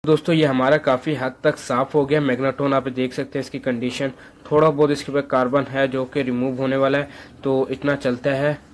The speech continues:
बाकी आपने मिट्टी विट्टी कुछ भी इसके ऊपर नहीं रहना चाहिए। तो अब इस जगह पे आपने क्या करना है, रेगमाल को थोड़ा यहाँ पर रगड़ना है ताकि इसमें जो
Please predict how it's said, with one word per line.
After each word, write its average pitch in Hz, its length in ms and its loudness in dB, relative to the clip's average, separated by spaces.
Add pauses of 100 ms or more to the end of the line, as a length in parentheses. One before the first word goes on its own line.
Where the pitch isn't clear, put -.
(140)
बाकी 127 280 0
आपने 143 200 2
मिट्टी 135 300 0
विट्टी 135 280 -2
कुछ 147 360 -4
भी 139 120 0
इसके 139 200 -4
ऊपर 135 140 0
नहीं 139 120 0
रहना 131 220 2
चाहिए। 139 380 -2 (420)
तो 143 100 6 (220)
अब 143 160 0
इस 147 140 0
जगह 160 200 6
पे 156 120 4
आपने 151 200 4
क्या 156 120 4
करना 156 240 4
है, 160 100 6
रेगमाल 139 480 2
को 151 140 2
थोड़ा 143 220 4
यहाँ 135 200 4
पर 151 260 0
रगड़ना 131 360 2
है 160 120 2 (320)
ताकि 143 240 2
इसमें 147 240 2
जो 151 80 4